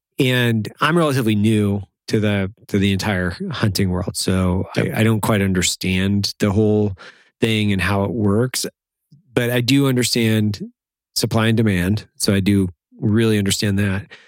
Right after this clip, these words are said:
Speaker 1: In Utah, for instance, uh, like your moose hunts that you were going on, like, there's only so many tags of those that they get per
Speaker 2: Yeah.
Speaker 1: year in, for the state of Utah. And I can't imagine they're very, they're, they're pretty few and far between,
Speaker 2: Yeah.
Speaker 1: right?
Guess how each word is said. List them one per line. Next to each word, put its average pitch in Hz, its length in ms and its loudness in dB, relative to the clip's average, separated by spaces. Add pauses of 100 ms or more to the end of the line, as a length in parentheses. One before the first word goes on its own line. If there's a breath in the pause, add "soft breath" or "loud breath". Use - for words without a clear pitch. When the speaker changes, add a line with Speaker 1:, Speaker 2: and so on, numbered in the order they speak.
(300 loud breath)
Speaker 1:
In 120 420 2
Utah, 123 540 2
for 101 200 0
instance, 101 540 0 (960)
uh, 107 440 -2
like 113 260 -2
your 110 180 0
moose 120 280 2
hunts 110 220 0
that 123 80 2
you 104 140 2
were 101 60 0
going 101 300 0
on, 101 340 0 (580 loud breath)
like, - 180 -8
there's 131 220 0
only 165 180 2
so 120 220 2
many 113 180 2
tags 110 380 0
of 104 60 2
those 98 180 0 (280)
that 107 180 0
they 101 160 2
get 110 360 0
per 104 220 -2
Speaker 2:
Yeah. 101 80 2
Speaker 1:
year 107 560 2
in, 117 220 0
for 120 200 2
the 101 120 0
state 120 400 0
of 101 80 2
Utah. 101 480 2
And 95 100 0
I 101 40 0
can't 131 240 0
imagine 113 380 2
they're 98 120 2
very, 98 400 0 (460)
they're, 107 200 0
they're 110 200 0
pretty 110 280 0
few 98 380 2
and 92 120 0
far 92 180 -4
between, 98 460 -4
Speaker 2:
Yeah. 98 80 2
Speaker 1:
right? 104 260 0